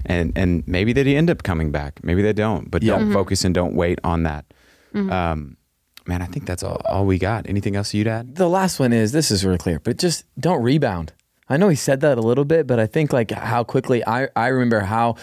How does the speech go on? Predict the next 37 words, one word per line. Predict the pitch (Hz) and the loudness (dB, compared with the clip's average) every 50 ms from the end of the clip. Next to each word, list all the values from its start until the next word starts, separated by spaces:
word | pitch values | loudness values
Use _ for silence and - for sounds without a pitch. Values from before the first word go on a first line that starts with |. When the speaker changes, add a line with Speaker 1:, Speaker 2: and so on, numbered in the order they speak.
| - - | -12 -4
Speaker 2:
when | - 113 107 | -2 0 0
I'm | 110 123 123 123 | 2 2 2 0
sitting | 117 - - 135 - | 0 0 0 0 0
in | 120 | 2
the | 113 | 2
middle | 110 113 117 120 117 | 4 4 4 4 2
of | 110 98 | 2 0
hurt | 95 110 110 120 - | 0 0 0 0 0
and | - 104 | 0 -2
how | 104 107 | -2 -2
quickly | 104 - 101 107 104 | -2 -2 0 0 2
I | 104 | 2
wanna | 101 98 95 | 2 0 0
say, | 95 107 95 87 - | 0 0 0 0 0
"Man, | 107 113 120 110 | 0 0 2 2
I | 101 | 2
wanna, | 107 117 113 107 101 90 - - - - | 0 0 0 0 0 -2 -6 -12 -8 -2
I | - | 0
wanna | 117 131 143 139 123 | 0 2 2 2 2
replace | 120 110 95 - - 127 123 120 107 - | 0 0 -2 0 0 2 2 2 0 0
all | - 107 113 127 143 | 0 2 2 2 2
of | 143 | 0
the | 135 123 | 0 -2
things | - - 127 123 113 - | 0 0 0 2 2 2
that | 110 | 2
I | 107 104 | 2 2
was, | 101 98 98 101 - _ | 0 0 -2 -4 -6 _
that | - 101 98 101 101 | -4 -2 -2 0 2
I | 98 | 2
was | 95 95 95 | 0 0 0
getting | - 127 127 127 123 | 0 0 2 2 0
in | 107 101 | 0 0
a | 101 | 0
relationship | 98 104 107 113 113 - 113 - - 101 - | 2 2 2 2 0 0 -2 -2 -2 -2 -2
with | 101 95 | -2 0
this | - 107 101 | 0 0 -2
person." | - - 123 123 - - 139 143 | 0 0 0 0 0 0 -2 -2